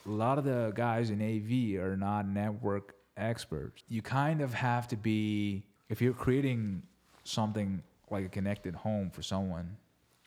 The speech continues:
with all these device points of connection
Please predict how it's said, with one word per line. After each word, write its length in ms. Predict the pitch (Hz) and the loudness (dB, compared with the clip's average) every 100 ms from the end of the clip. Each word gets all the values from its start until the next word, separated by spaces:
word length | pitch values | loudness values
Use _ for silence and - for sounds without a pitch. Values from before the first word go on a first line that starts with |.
| _ - - - | _ -20 -12 -4
with 100 | 98 | 0
all 180 | 104 | 2
these 280 | 120 107 98 | 2 2 -2
device 600 | 107 95 98 101 101 - | -4 2 2 2 0 -4
points 680 | - - - 110 90 82 - | -8 -14 -4 -2 -2 -6 -12
of 120 | 85 | -12
connection 560 | - 92 90 - 90 | -8 -6 -6 -10 -10